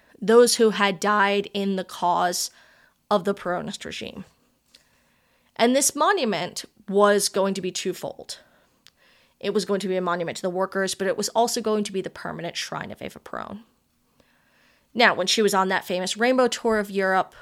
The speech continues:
when she was touring around, she had seen Invalide, where Napoleon is buried, Napoleon in his sarcophagus. He is not technically on display, but it is a central location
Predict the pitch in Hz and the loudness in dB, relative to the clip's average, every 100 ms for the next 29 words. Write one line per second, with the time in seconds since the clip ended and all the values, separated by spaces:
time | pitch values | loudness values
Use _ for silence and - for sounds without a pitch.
0 | - - 190 196 - 170 160 - 202 185 | -20 -8 -4 -2 -2 -2 -6 -6 -4 -2
1 | 180 196 220 208 208 - - - - 226 | -2 2 4 4 0 -6 -20 -6 0 0
2 | 185 170 180 175 - 185 175 180 226 277 | 0 -4 -6 -6 -6 -4 -4 -2 0 0
3 | 262 - - - _ _ _ 202 196 175 | -2 -6 -20 -20 _ _ _ 2 2 0
4 | - 180 180 202 - 190 190 226 - _ | -2 -2 0 -2 0 2 2 0 -4 _
5 | _ _ _ _ _ - 196 190 180 185 | _ _ _ _ _ -8 -2 0 2 0
6 | 190 190 185 190 180 175 175 170 208 - | -2 -2 -4 -4 -2 -2 -2 -4 -2 -2
7 | - - _ _ _ _ _ - 247 233 | -6 -10 _ _ _ _ _ 2 2 4
8 | 247 254 - - - 240 302 285 254 277 | 4 2 0 -8 -6 -4 -2 -2 -2 -2
9 | 262 - 262 254 247 202 - 208 196 190 | -4 -4 2 2 2 0 4 2 4 0
10 | - 208 196 202 180 170 - 151 - - | 0 -2 -2 -4 -4 -8 -10 -8 -8 -8